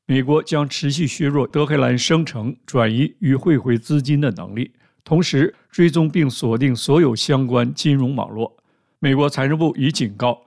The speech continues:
中共、香港、阿联酋与阿曼等地的银行若协助伊朗贸易，将面临二级制裁。从二零二五年起，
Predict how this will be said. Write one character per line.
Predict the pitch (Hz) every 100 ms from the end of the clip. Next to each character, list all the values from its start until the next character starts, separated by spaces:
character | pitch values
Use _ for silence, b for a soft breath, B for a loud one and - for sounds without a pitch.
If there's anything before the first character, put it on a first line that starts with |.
| _ _
中 | - 175 175
共、 | 190 147 -
香 | - - 156 151
港、 | 117 - _
阿 | 151
联 | 156 156
酋 | - 143
与 | 196 131
阿 | 160 170
曼 | 160
等 | 120 117 110
地 | 127
的 | 123
银 | 113 135
行 | 123 120 - _
若 | - 165
协 | 147 - 147
助 | 160
伊 | 147 165
朗 | 113 104
贸 | 147 123
易， | 120 b
将 | _ 151 139
面 | 160 123
临 | 113 -
二 | - 151
级 | 113 160
制 | 170
裁。 | 135 113 98 - _ _ _
从 | - 156 147
二 | 170 147
零 | 135
二 | 165 147
五 | 113
年 | 117 143
起， | - 110